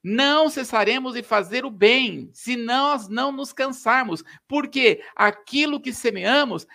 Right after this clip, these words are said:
certamente colheremos." Ou seja, quando alguém reparte o bem,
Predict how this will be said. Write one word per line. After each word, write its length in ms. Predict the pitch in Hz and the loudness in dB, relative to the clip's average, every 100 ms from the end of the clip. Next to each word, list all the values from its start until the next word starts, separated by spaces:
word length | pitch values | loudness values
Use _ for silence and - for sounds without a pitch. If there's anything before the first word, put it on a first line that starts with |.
| _ | _
certamente 960 | - - 269 277 262 233 208 277 277 240 | -4 2 4 4 2 0 0 -4 -4 -6
colheremos." 1040 | - 277 277 254 277 285 - - - - _ _ _ _ - | -2 0 0 0 -2 -4 -10 -16 -20 -20 _ _ _ _ 0
Ou 180 | 277 | 0
seja, 480 | - 269 269 190 143 - - | 0 0 2 2 -2 -10 -10
quando 400 | - 294 330 311 | 2 4 6 6
alguém 320 | 262 226 240 202 | 4 2 0 0
reparte 960 | 202 - 285 294 311 302 262 208 - | -2 0 6 8 8 8 4 0 -10
o 40 | 165 | -2
bem, 520 | 180 190 185 147 | 2 2 2 0